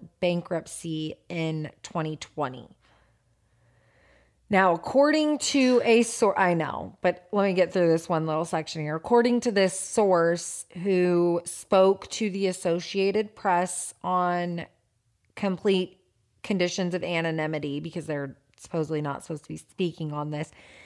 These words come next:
the source stated that those records are said to document years of abuse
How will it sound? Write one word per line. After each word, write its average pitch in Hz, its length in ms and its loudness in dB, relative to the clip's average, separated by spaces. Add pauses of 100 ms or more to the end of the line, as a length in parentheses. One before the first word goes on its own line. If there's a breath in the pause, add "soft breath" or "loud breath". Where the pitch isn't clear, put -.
(280 loud breath)
the 220 60 4
source 254 760 4
stated 208 760 2
that 185 280 2
those 185 300 2
records 202 560 2
are 220 140 2
said 175 580 2 (100)
to 196 160 -4
document 160 800 -2
years 180 520 0 (100)
of 196 140 -2
abuse 180 640 -4